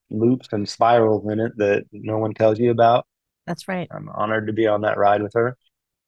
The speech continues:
Speaker 1: And then, uh, my seventeen-year-old Sage and, um, Bodhi is fourteen. So those are my, my two gems of, uh, creation. And
Speaker 2: Yeah.
Speaker 1: what truly matters as an entrepreneur is those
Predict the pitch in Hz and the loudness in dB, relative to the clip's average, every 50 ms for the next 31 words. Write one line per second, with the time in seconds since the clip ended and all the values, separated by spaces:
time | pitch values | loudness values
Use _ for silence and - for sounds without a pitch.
0 | _ _ - 104 104 104 101 104 104 104 104 104 104 107 101 101 101 98 104 104 | _ _ -6 -4 -2 0 0 0 -2 -2 -4 -4 -2 0 2 2 2 2 2 -2
1 | - 117 104 98 98 95 - - 110 104 98 104 101 - 107 104 104 101 101 101 | -4 -4 -2 -2 -2 -4 -4 -2 0 0 0 -2 -4 -4 -6 -6 -4 -4 -2 -2
2 | 101 98 - - - 104 101 104 104 104 101 101 - - - 101 92 95 95 95 | -2 -4 -4 -2 -2 0 0 0 -2 -2 -4 -6 -10 -8 -8 -8 -8 -8 -10 -10
3 | 101 101 95 95 95 95 95 90 - 95 95 98 95 98 95 95 92 98 - - | -10 -10 -8 -8 -8 -8 -10 -6 -4 -2 -2 0 -2 -2 -4 -6 -8 -10 -10 -10
4 | - 92 - - - 98 98 95 - - 95 87 80 - - - - 101 98 95 | -10 -10 -10 -8 -4 -4 -4 -4 -6 -8 -8 -8 -8 -12 -14 -12 -10 -8 -8 -8
5 | 98 - - _ _ _ _ - - - _ _ _ _ - 101 101 95 98 95 | -8 -10 -14 _ _ _ _ -20 -20 -20 _ _ _ _ -8 -6 -6 -4 -6 -6
6 | 98 92 92 92 - - 101 95 95 - - - 101 98 98 92 - - 95 92 | -6 -4 -4 -6 -6 -6 -6 -8 -8 -8 -6 -6 -6 -6 -6 -6 -4 -4 -2 -2
7 | 95 95 101 104 104 98 - - - 104 98 98 98 98 98 101 101 101 101 98 | -2 -4 -4 -6 -8 -10 -10 -8 -6 -6 -6 -6 -6 -4 -2 0 2 2 2 0
8 | 98 - _ - - - 104 95 95 101 101 - - 110 107 107 107 107 101 95 | -4 -8 _ -12 -6 -4 -2 0 0 0 0 -2 -4 -4 -4 -4 -6 -6 -6 -8
9 | 95 98 95 95 _ _ - - 185 175 170 151 139 135 143 147 143 135 151 156 | -8 -10 -10 -12 _ _ -16 -10 -6 -4 -2 -2 -2 -4 -6 -8 -10 -12 -14 -18
10 | _ _ _ _ _ _ _ _ _ - 110 104 - - _ _ - - - - | _ _ _ _ _ _ _ _ _ -8 -6 -6 -6 -8 _ _ -16 -14 -12 -6
11 | - 123 127 127 123 117 107 101 98 92 92 92 92 92 92 92 95 92 - - | -2 0 2 4 4 4 4 2 2 0 2 2 2 0 0 -2 -4 -6 -10 -16
12 | - - 90 95 101 98 95 95 95 98 98 98 98 98 98 - 90 - - 98 | -18 -14 -8 -4 -4 -4 -4 -6 -8 -6 -4 -2 -2 -2 -4 -6 -12 -10 -8 -8
13 | 95 95 95 92 95 95 92 95 98 - - 95 92 90 90 - _ _ _ _ | -6 -6 -6 -4 -4 -4 -4 -6 -6 -8 -8 -8 -10 -10 -12 -16 _ _ _ _
14 | _ _ _ _ _ _ _ - - 104 98 98 98 98 | _ _ _ _ _ _ _ -12 -8 -4 -2 -2 -2 -2